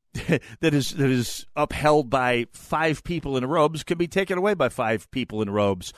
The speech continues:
At the end of the day, the fundamental fact is it's your job, your obligation, your duty, and quite frankly, your privilege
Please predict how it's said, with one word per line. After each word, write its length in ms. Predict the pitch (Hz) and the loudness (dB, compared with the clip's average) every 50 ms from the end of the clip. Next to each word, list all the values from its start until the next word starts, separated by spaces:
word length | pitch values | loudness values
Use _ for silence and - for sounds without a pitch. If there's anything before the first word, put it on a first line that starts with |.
| - - - - - | -18 -20 -12 -8 -6
At 80 | 143 | -4
the 120 | - 277 320 | 0 2 2
end 120 | 330 330 | 4 4
of 80 | 294 196 | 2 2
the 80 | 175 | 2
day, 400 | 131 131 156 165 143 123 95 - - - - - - _ _ _ _ _ _ | 4 6 6 6 4 2 0 -4 -12 -16 -20 -20 -20 _ _ _ _ _ _
the 80 | - 127 | -12 -6
fundamental 520 | - - 214 196 165 151 156 165 151 131 | 0 0 2 2 2 2 2 2 2 0
fact 340 | - - 156 139 131 - - | 0 0 -2 -2 -2 -2 -2
is 220 | 131 123 107 - - _ _ _ _ _ _ _ _ _ - | -2 -2 -2 -2 -6 _ _ _ _ _ _ _ _ _ -12
it's 220 | - 240 - - | -10 -8 -6 -2
your 240 | 247 302 320 311 247 | 2 4 4 4 4
job, 420 | 160 135 190 196 165 147 156 156 | 2 2 2 2 2 2 0 0
your 240 | 175 196 214 214 - | 2 2 2 2 0
obligation, 800 | 175 185 202 180 190 185 156 131 180 185 180 - - 175 156 160 | -2 -2 -2 -2 -2 -2 -2 -2 -2 -2 -2 -2 -4 -6 -6 -4
your 200 | 180 214 220 190 | -2 -2 -2 -2
duty, 580 | 143 117 104 - 302 330 277 165 117 127 180 - - - | -4 -4 0 4 4 4 4 2 -2 -6 -10 -14 -16 -16
and 300 | - 165 165 151 - _ | -14 -12 -12 -12 -14 _
quite 260 | - - 214 233 190 - | -8 -4 -4 -4 -4 -4
frankly, 420 | - - 208 208 - 180 190 185 | -4 -4 -4 -4 -4 -4 -6 -4
your 180 | 180 220 240 - | -2 -2 -2 -2
privilege 920 | - - - 254 320 302 240 165 131 95 95 123 143 151 147 - - - | -4 -4 -2 0 0 0 0 0 -2 -2 -4 -8 -8 -8 -8 -8 -10 -12